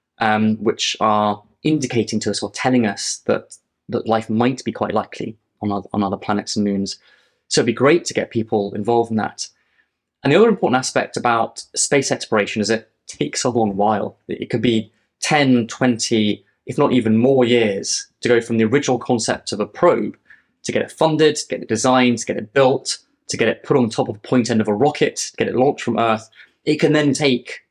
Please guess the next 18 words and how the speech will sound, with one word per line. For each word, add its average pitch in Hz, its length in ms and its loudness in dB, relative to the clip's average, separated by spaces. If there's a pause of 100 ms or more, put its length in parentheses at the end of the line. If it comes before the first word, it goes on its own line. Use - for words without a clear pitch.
(240)
years 131 340 4
and 120 120 2
years 113 460 2
of - 80 -14
traveling 113 320 -2
through 110 160 -4
space. - 520 -6 (680)
So 135 520 2 (1040)
the 135 100 0
people 185 520 4
that - 400 2 (160)
are 123 60 2
likely 131 360 0
to - 120 -6
be 113 520 2
leading 139 360 2
the 131 60 2
missions, 107 720 2